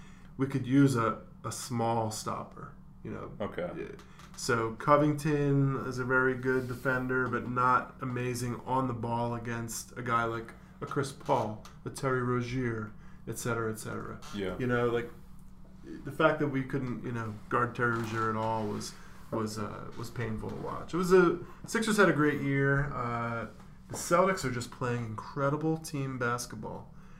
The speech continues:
Speaker 1: It's really special.
Speaker 2: They're gonna go down.
Speaker 1: You think they're, they're
Speaker 2: They're
Speaker 1: gonna go down to the Cav-, to the Cavs?
Speaker 2: Yes.
Speaker 1: I think they're gonna beat the Cavs. Yeah, I think they're gonna beat 'em. Yeah, they're up two to one right now, and I think, I think they're gonna win in five.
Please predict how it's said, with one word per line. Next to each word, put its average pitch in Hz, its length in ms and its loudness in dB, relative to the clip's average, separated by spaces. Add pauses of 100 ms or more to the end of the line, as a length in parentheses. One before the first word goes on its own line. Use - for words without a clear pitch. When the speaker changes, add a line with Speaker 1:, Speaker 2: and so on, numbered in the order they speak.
(340)
Speaker 1:
It's - 260 -4
really 123 380 2
special. 110 580 -2
Speaker 2:
They're 123 180 6
gonna 90 200 4
go 80 200 -2
down. 82 460 -6 (240)
Speaker 1:
You 123 60 -4
think 131 280 -2 (200)
they're, 135 80 2
they're 123 260 -4
Speaker 2:
They're 120 120 6
Speaker 1:
gonna 113 100 4
go 120 100 2
down 123 160 2
to 120 80 -2
the 110 180 -6
Cav-, 120 360 -2
to 120 80 -10
the 110 100 -6
Cavs? 139 360 -2 (680)
Speaker 2:
Yes. - 400 -4
Speaker 1:
I 123 120 0
think 117 140 -4
they're 110 100 -8
gonna 107 120 -6
beat 104 180 -6
the 104 80 -12
Cavs. 107 440 -10 (240)
Yeah, 107 180 -8 (100)
I 117 80 -12
think 110 140 -10
they're 110 80 -8
gonna 104 140 -8
beat 107 160 -6
'em. 107 120 -8 (1160)
Yeah, 107 120 -4
they're 117 140 2
up 123 120 2
two 139 140 -2
to 127 60 0
one 117 260 2
right 117 180 0
now, 117 340 -2
and 113 80 -4
I 113 40 -6
think, 117 280 -8 (220)
I 123 40 -10
think - 160 -6
they're 117 80 -10
gonna 117 200 -2
win 117 180 -4
in 113 120 -6
five. 113 380 -6